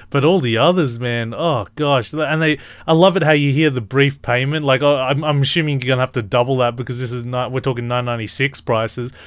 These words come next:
but sixty-five K to go up the mountain, like, geez Louise, I'm assuming it's co-, costing close to a hundred K now, you know,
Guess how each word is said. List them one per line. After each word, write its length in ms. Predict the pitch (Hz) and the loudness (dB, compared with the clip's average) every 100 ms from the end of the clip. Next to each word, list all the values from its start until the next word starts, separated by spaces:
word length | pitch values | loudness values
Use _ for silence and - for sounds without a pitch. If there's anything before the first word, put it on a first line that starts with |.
| - | -6
but 140 | 135 | -6
sixty-five 800 | - 156 - 147 139 135 120 113 | -2 -2 0 -4 2 4 4 0
K 400 | - 120 131 185 - - - | -2 0 0 -4 -14 -20 -12
to 80 | - | -4
go 120 | 135 | 4
up 120 | 135 127 | 4 2
the 100 | 123 | -4
mountain, 320 | 120 135 147 | 0 0 0
like, 200 | 127 113 | -6 -8
geez 500 | - 165 170 151 123 | -6 2 2 2 0
Louise, 260 | 123 147 | -2 0
I'm 140 | 151 143 | 0 0
assuming 320 | 139 180 156 | 0 0 0
it's 100 | 123 | -2
co-, 240 | - 151 | -2 -2
costing 380 | 139 - 143 135 | -2 -4 -4 -4
close 240 | - 135 127 | -2 -2 -2
to 120 | 123 | -6
a 40 | |
hundred 500 | 101 127 131 143 143 | -4 -2 -2 0 -4
K 280 | - 127 120 | -2 0 0
now, 380 | 117 135 143 127 | -2 -2 0 0
you 180 | 143 160 | -2 -4
know, 200 | 160 | -2